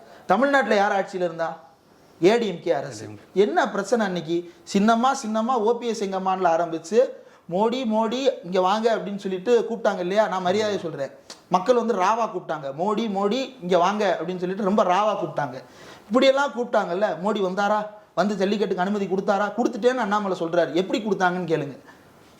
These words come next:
Speaker 1: Animal Welfare Board of இந்தியான்னு ஒண்ணு இருக்கு, ஏ டபிள்யூ பி. அந்த ஏ டபிள்யூ பி யாரு கீழே வருது தெரியுமா? Ministry of, அஹ், அதாவது மீன்வளத்துறை மற்றும் கால்நடைகள் பராமரிப்பு துறையின் கீழே தான் ஏ டபிள்யூ பி வருது. இந்த மீன்வளம் மற்றும் கால்நடைகள் பராமரிப்பு துறையினுடைய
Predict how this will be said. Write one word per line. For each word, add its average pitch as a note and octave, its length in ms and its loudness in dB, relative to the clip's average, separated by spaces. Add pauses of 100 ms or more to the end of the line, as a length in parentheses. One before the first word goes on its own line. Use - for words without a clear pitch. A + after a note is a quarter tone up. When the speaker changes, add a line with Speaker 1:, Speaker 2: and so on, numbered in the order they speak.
(120)
Speaker 1:
Animal C4 340 2
Welfare A3+ 320 0
Board G3 180 0
of F#3+ 120 -2
இந்தியான்னு E3+ 440 -2
ஒண்ணு E3+ 80 -4
இருக்கு, D#3+ 380 -8 (360)
ஏ F#3 140 4
டபிள்யூ F3 300 0
பி. C#3+ 280 -12 (280)
அந்த F3+ 180 4
ஏ A3+ 240 4
டபிள்யூ C#4+ 260 -6
பி A#3 160 -10
யாரு G#3 320 0
கீழே G#3 160 -6
வருது F#3+ 240 0
தெரியுமா? F#3+ 480 -2 (560)
Ministry G#3+ 520 4
of, F3 300 2 (520)
அஹ், D#3 600 2
அதாவது G#3+ 420 0
மீன்வளத்துறை B3+ 680 2
மற்றும் A3+ 540 -4
கால்நடைகள் A#3+ 580 0
பராமரிப்பு G3+ 580 -2
துறையின் F3+ 320 2
கீழே F3 160 4
தான் A#3+ 180 0
ஏ A3 100 2
டபிள்யூ F#3+ 260 -4
பி E3 120 -4
வருது. C#3+ 280 -4 (680)
இந்த A3 180 6
மீன்வளம் D#4 520 2
மற்றும் C4 300 -4
கால்நடைகள் C4 580 2
பராமரிப்பு A3+ 500 -2
துறையினுடைய G#3 580 0